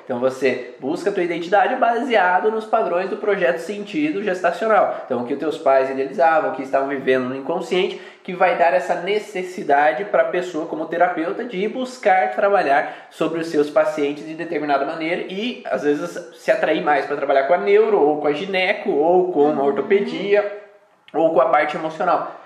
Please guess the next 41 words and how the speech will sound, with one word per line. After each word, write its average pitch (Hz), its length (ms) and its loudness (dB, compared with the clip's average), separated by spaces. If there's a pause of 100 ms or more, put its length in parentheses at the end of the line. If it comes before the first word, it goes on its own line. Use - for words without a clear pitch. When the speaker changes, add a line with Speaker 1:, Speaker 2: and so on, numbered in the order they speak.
(140)
Speaker 1:
Então, 135 220 0
cada 160 340 4
um 196 80 2
vai 196 160 2
ter 202 300 4
uma 175 180 2
vertente 151 760 -2
de 139 120 -8
escolha 139 480 2
baseado 185 1000 2 (220)
num 165 140 -6
princípio 180 640 -4
que 196 100 -8
já 190 160 2
foi 165 200 -6
instalado 170 800 2
lá. 123 200 4
A 123 60 0
gente 127 200 -4
acha 147 240 4
que, - 480 -4
ah, 370 140 0
por 415 180 4
acaso 285 600 2
eu - 20 -4
decidi 214 340 -4
trabalhar 180 460 4
com 185 80 2
essa - 180 2
área. 127 300 2
Não 508 680 -2
é, 381 60 2
não 370 140 4
é 240 180 2
bem 220 220 6
assim, 165 480 0
não. 117 260 2
Então, 127 160 0
a 165 60 2
gente 185 160 -4
já, 208 120 4